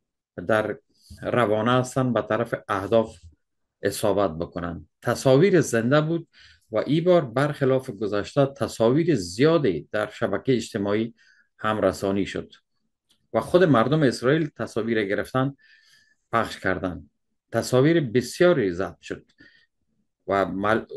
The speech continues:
با... حتی به اندازه‌ای که موساد و تمام شبکه اجتماعی هشدار داد که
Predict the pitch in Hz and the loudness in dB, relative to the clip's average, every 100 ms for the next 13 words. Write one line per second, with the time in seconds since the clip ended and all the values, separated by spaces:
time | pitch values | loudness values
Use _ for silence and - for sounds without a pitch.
0 | - 101 135 147 - 131 131 151 131 123 | -6 2 4 4 0 -2 0 2 4 4
1 | 123 127 165 - 143 117 110 160 165 - | 4 4 2 0 0 0 0 -2 -2 -6
2 | _ _ _ _ 117 - 117 135 139 - | _ _ _ _ -8 -4 0 2 2 0
3 | 107 104 139 101 - 101 107 127 113 107 | -4 -4 -4 -4 -6 -4 0 0 -2 -4
4 | - 143 143 151 147 147 143 | 0 0 2 0 -2 -6 -6